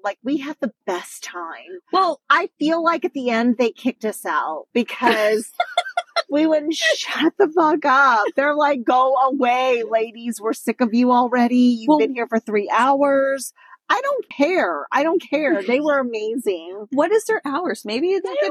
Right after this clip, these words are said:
Speaker 1: don't
Speaker 2: ready to
Speaker 1: know.
Speaker 2: close.
Speaker 1: I, no, I don't think they were closing yet. I
Speaker 2: We have to Google their hours. Maybe they close at five o'clock on a Tuesday.
Speaker 1: Well, it's four forty-five.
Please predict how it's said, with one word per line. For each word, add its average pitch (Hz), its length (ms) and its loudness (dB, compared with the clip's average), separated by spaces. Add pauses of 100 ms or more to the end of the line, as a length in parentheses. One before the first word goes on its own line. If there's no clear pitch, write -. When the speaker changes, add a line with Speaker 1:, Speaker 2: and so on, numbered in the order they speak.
Speaker 1:
don't 539 40 -4
Speaker 2:
ready 508 320 0
to 494 80 -4
Speaker 1:
know. 415 260 -2
Speaker 2:
close. 349 220 -6 (100)
Speaker 1:
I, 571 160 0 (180)
no, 359 480 0
I 302 80 0
don't 320 220 -6
think 349 140 -6
they 370 80 -4
were 381 160 -4
closing 339 500 -4
yet. 226 260 -2
I - 100 -4
Speaker 2:
We 523 680 -4
have 508 100 -4
to 466 140 0
Google 440 320 4
their 440 140 4 (220)
hours. 247 180 -4
Maybe 233 300 0
they 285 120 2
close 311 300 0
at 294 140 0
five 285 200 2
o'clock 370 420 0
on 190 320 0
a 202 100 -2
Tuesday. 165 720 -2
Speaker 1:
Well, 220 200 2
it's - 300 -6
four 233 380 0
forty-five. 220 880 -2